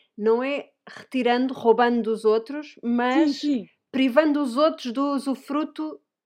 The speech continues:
Speaker 1: desses mesmos recursos. Quase como, a, a ideia que me passa é que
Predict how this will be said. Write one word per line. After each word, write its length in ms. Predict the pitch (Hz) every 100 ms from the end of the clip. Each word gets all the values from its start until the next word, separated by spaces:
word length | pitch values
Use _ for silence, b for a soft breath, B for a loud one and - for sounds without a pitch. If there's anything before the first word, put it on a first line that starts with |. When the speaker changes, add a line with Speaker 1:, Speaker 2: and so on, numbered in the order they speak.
| _
Speaker 1:
desses 380 | 226 277 277 277
mesmos 420 | 262 262 262 240
recursos. 680 | - - 208 190 - - - _ _ _ _
Quase 300 | - 247 254
como, 540 | - 277 240 233 226 - _ _ _ _ _ _ _ _ _
a, 260 | 156 - 214
a 60 |
ideia 280 | 220 262 285
que 120 | 285
me 60 | 269
passa 460 | 262 233 262 -
é 100 | 294
que 500 | 294 - 262 220 190